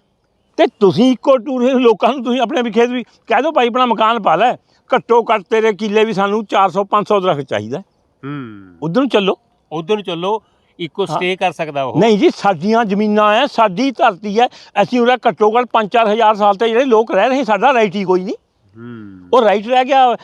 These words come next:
Speaker 1: ਵੱਡੇ, ਅਹ, ਜਿਹੜੇ, ਅਹ, ਅਹ, ਪੂੰਜੀਪਤੀਆਂ ਦਾ, ਪੂੰਜੀਪਤੀ ਘਰਾਣਿਆਂ ਦਾ। ਐਸਾ ਪੂੰਜੀਪਤੀਆਂ ਘਰਾਣੇ, ਵੱਡੇ ਵੱਡੇ ਸਟੋਰ ਬਣਨੇ ਇੱਥੇ। ਆਹ
Speaker 2: ਹੂੰ।
Speaker 1: ਜਿਹੜੀਆਂ ਸੜਕਾਂ ਜਾ ਰਹੀਆਂ ਨਾ ਇੱਥੇ,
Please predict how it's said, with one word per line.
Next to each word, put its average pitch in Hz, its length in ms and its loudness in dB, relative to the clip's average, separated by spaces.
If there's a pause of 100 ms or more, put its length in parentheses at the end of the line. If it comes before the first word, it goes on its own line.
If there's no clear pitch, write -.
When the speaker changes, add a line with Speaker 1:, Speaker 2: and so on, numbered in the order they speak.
(140)
Speaker 1:
ਵੱਡੇ, 180 360 2
ਅਹ, 220 300 2
ਜਿਹੜੇ, 220 440 2
ਅਹ, 208 40 -2
ਅਹ, 190 520 2
ਪੂੰਜੀਪਤੀਆਂ 220 800 0
ਦਾ, 226 140 0
ਪੂੰਜੀਪਤੀ 220 580 -2
ਘਰਾਣਿਆਂ 202 480 0
ਦਾ। 285 140 -8 (220)
ਐਸਾ 277 260 2
ਪੂੰਜੀਪਤੀਆਂ 262 600 -2
ਘਰਾਣੇ, 226 280 0
ਵੱਡੇ 220 260 0
ਵੱਡੇ 220 200 0
ਸਟੋਰ 208 280 2
ਬਣਨੇ 214 260 0
ਇੱਥੇ। 180 200 -4
ਆਹ - 400 -6
Speaker 2:
ਹੂੰ। 185 60 0
Speaker 1:
ਜਿਹੜੀਆਂ 240 220 0
ਸੜਕਾਂ 254 400 -2
ਜਾ 208 160 2
ਰਹੀਆਂ 202 220 -2
ਨਾ 302 80 -2
ਇੱਥੇ, 180 260 -8